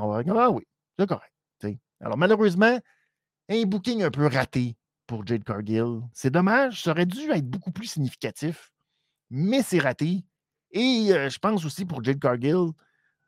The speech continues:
elle s'est comme, malheureusement, euh, tenue à l'écart dans une division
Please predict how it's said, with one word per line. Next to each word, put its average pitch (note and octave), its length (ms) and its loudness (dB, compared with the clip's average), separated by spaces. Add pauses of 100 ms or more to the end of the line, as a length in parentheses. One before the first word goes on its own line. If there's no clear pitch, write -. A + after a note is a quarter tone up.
(160)
elle C#3 160 4
s'est F3 140 0
comme, F#3 460 2
malheureusement, D3 580 0
euh, A#2+ 460 -2
tenue F3+ 300 0
à D#3+ 60 2
l'écart C#3+ 540 -4
dans C3 160 0
une C3+ 220 -2
division E3+ 640 -2